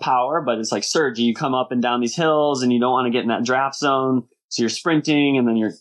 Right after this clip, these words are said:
you're kinda sitting up. So I think that all plays a bit into, like, the short course type, type of racing. And then, um, just, like,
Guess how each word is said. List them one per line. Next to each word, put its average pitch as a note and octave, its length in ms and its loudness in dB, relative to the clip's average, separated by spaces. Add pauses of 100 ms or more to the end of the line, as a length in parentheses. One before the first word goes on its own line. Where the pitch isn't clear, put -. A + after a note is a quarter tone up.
you're - 80 -8
kinda A2 220 -4
sitting B2+ 340 -2
up. C#3 360 0 (240)
So - 120 -4
I B2+ 60 0
think E3 240 -2 (140)
that B2 320 2
all B2 580 0 (500)
plays A#2+ 260 0
a A#2 40 0
bit B2 260 -2
into, A#2 280 0
like, G#2+ 240 -2 (320)
the A2 100 -4
short - 260 -2
course D#3+ 300 -4
type, D3+ 240 -2 (100)
type E3 200 -4
of D3+ 80 -2
racing. F3 480 0 (440)
And C3 200 2
then, B2+ 400 2
um, A#2 640 2 (320)
just, C#3+ 220 -4
like, B2 280 -2